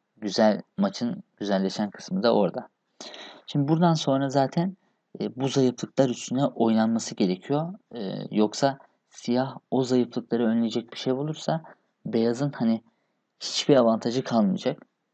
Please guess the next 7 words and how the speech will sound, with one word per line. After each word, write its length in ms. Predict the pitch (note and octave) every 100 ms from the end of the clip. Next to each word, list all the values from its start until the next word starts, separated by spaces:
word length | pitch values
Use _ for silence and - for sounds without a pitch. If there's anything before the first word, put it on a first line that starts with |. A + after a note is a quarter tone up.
| -
E, 180 | A2 F2+ - -
ama 380 | C3+ C3 E3 - _ _
tabii 260 | A#2 A2
burada 220 | A2 G#2+ G#2
ilk, 400 | B2 A#2+ - - _ _ _ _ _ -
e, 140 | - -
tabii 280 | - -